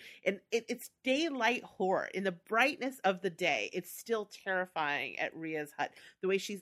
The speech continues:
inside, kind of calling to him, it makes you think of, of, you know, uh, Hansel, Hansel and Gretel or, uh, Shelob from,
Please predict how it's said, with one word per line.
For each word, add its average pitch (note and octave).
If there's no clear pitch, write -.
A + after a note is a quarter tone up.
inside, F#3
kind E3
of -
calling F3+
to A3+
him, G#3
it D#3
makes F#3
you G3+
think F#3+
of, F3
of, E3+
you F3+
know, D#3
uh, D#3+
Hansel, G3
Hansel G3+
and F#3
Gretel E3
or, D#3+
uh, D3
Shelob F3
from, D#3